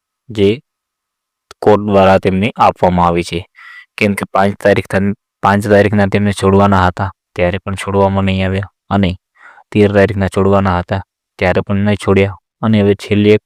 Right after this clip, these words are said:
અઠ્યાવીસ તારીખ આપી છે. તો મિત્રો, તમને શું લાગે છે કે અઠ્યાવીસ તારીખના રોજ આપણા ધારાસભ્ય શ્રી ચૈતરભાઈ વસાવાને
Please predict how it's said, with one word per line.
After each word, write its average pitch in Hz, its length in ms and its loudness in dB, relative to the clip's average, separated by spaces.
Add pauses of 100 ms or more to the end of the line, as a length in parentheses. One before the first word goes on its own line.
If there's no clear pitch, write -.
(120)
અઠ્યાવીસ - 460 2
તારીખ 92 280 0
આપી 92 200 0
છે. 87 160 -8 (600)
તો - 80 -4
મિત્રો, 107 260 -2
તમને 101 300 -4
શું 101 160 -2
લાગે 90 260 2
છે 85 160 -12 (220)
કે - 120 -14
અઠ્યાવીસ 101 440 -4
તારીખના 98 380 -2
રોજ 95 200 -2 (500)
આપણા 101 220 0
ધારાસભ્ય 95 540 0
શ્રી 98 200 -2
ચૈતરભાઈ 92 520 -2
વસાવાને 87 600 0